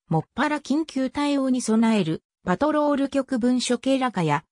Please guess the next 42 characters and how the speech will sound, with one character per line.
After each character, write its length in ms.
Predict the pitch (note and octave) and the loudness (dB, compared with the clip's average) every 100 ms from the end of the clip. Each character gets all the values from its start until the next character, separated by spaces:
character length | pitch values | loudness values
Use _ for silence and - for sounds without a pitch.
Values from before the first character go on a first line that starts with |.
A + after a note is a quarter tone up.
| _ _ | _ _
交 220 | A#3 D4+ | 0 0
通 220 | - D4+ | -2 -4
局 260 | - A3 E3 | -2 -4 -2
ハ 160 | D#3 F#3 | 0 2
イ 100 | C4 | 4
ウ 20 | |
ェ 220 | C#4 C4 | 2 0
イ 40 | B3 | -2
パ 140 | A3+ | -4
ト 160 | - G#3+ | 0 0
ロ 100 | F#3+ | 2
ー 60 | |
ル、 200 | D#3 D3+ _ _ | 0 -4 _ _
刑 220 | - G#3 C#4 | -2 -2 -2
事 120 | C#4 | -4
局 300 | C#4 C4 B3 | -4 -2 -2
分 220 | B3 B3+ | 0 0
署 160 | - A#3+ | -2 -2
刑 260 | C#4 C#4 | -2 -2
事 160 | A#3 C4 | -2 -2
分 220 | B3 C#4 | 0 0
隊 180 | A3+ G#3+ | 0 2
な 140 | G#3 | 2
ど 100 | G3+ | 0
と 120 | F#3 | 0
は 140 | D#3+ D#3+ | 0 0
異 180 | D#3 D#3+ G3 | -4 0 0
な 140 | F#3+ | 0
る。 160 | D3 - _ _ _ _ _ | -4 -12 _ _ _ _ _
た 100 | - | -2
だ 140 | C#4+ C4 | 0 0
し、 260 | - F3 _ _ | -2 -4 _ _
市 140 | - - | -20 -6
警 260 | D#4 E4 | -2 0
察 340 | D4+ A3+ - G3 | -2 -4 -2 0
の 140 | F#3 | 0
規 140 | - - | -4 -4
定 240 | A#3 A#3+ | 0 2
に 140 | A#3+ B3 | 2 0
沿 100 | B3 | -4
っ 20 | |
て、 300 | - E3+ | -2 -4